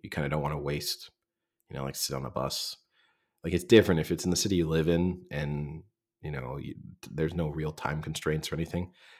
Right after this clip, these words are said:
then yeah, the bus, the bus is gonna win out far more easily. But yeah, if I'm on a trip and, you know, exploring Dallas's public transport system is probably not one of the things that you've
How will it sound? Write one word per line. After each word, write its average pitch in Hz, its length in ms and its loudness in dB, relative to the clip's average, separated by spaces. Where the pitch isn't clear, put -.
then 87 160 4
yeah, 69 200 0
the 76 80 -2
bus, - 460 -4
the - 80 -18
bus 87 200 -2
is 80 80 -4
gonna 78 160 -2
win 65 200 -2
out 64 200 -6
far 71 300 -2
more 71 180 -2
easily. 73 360 -8
But 78 120 -2
yeah, 65 80 0
if - 100 -6
I'm 104 80 4
on 110 80 4
a 85 60 2
trip - 380 0
and, 71 300 -4
you 76 100 -4
know, 65 120 -4
exploring 80 800 2
Dallas's 78 760 2
public 80 320 -2
transport 80 460 0
system 85 340 -2
is 78 100 -4
probably 80 320 -2
not 71 240 -2
one 78 140 0
of 76 80 -4
the 78 80 -8
things 80 420 -2
that - 140 -6
you've 78 320 -8